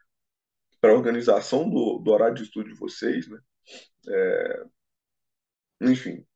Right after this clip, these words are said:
assim eu fiz por muito tempo. É, eu lembro que quando eu, eu saí da empresa que eu trabalhava, eu trabalhava numa empresa de internet, eu falei pra minha mãe que eu tava com muito medo, é, de não dar certo,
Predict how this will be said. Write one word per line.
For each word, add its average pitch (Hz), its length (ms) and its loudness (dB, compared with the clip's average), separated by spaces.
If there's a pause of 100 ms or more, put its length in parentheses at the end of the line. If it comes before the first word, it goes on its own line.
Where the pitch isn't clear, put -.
(360)
assim - 340 2
eu 170 80 2
fiz - 320 -8
por - 160 -2
muito - 240 -6
tempo. 101 280 -4 (680)
É, 50 600 -4 (460)
eu - 100 -6
lembro 101 240 -12
que - 100 -20
quando 113 240 0
eu, 117 360 0
eu 107 100 -2
saí 107 360 0
da 113 100 2
empresa 104 340 -2
que 92 80 -10
eu 90 40 -8
trabalhava, 104 420 6
eu 107 60 4
trabalhava 98 340 0
numa 98 160 -6
empresa 101 280 -6
de 104 100 -14
internet, 110 600 -2 (480)
eu 101 520 -2
falei 101 360 2
pra - 100 -4
minha 127 200 4
mãe 104 280 -2
que 107 60 -8
eu 98 80 -4
tava 117 220 4
com - 100 -10
muito 120 240 -6
medo, 113 400 -2 (500)
é, - 680 0 (240)
de 123 140 -6
não 107 160 0
dar 104 200 4
certo, 117 520 -2